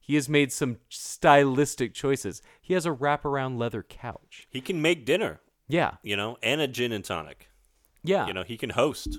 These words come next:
Speaker 1: It's showing us the normal, not just a psychopath guy. I like that we get this one hundred percent pure picture of a total degenerate Unabomber psychopath. And our first introduction to him is him indeed as a psychopath.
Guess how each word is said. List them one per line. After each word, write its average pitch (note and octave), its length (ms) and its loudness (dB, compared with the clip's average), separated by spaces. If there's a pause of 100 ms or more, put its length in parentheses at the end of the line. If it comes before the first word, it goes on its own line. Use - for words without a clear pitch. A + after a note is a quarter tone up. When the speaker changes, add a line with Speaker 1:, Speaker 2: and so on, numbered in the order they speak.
Speaker 1:
It's C#3+ 280 -2
showing E3+ 480 0
us C#3+ 320 0 (100)
the A#2+ 160 -4
normal, B2 680 0
not G#2+ 480 -2
just G2 380 -6
a F2 40 -12
psychopath - 680 -10
guy. E2+ 240 -12
I F#2+ 100 -12
like A2 280 -4
that B2+ 100 -6
we A#2 120 -6
get A2 320 -8
this A2+ 320 -8 (560)
one A#2 400 -2
hundred B2+ 300 -4
percent A2+ 480 -8
pure C3 300 -4
picture G2+ 460 -8
of F2+ 100 -8
a F#2+ 60 -8
total G#2+ 400 -6
degenerate F#2+ 880 -8
Unabomber G2 640 -2
psychopath. - 760 -8 (600)
And G#2+ 100 -2
our G#2+ 80 2
first E3 300 0
introduction D#3 460 -2
to A#2+ 80 0
him A#2 160 -2
is G2+ 120 -6
him B2 300 -4 (120)
indeed C#3+ 580 0
as G#2+ 160 0
a F#2+ 40 -8
psychopath. - 800 -6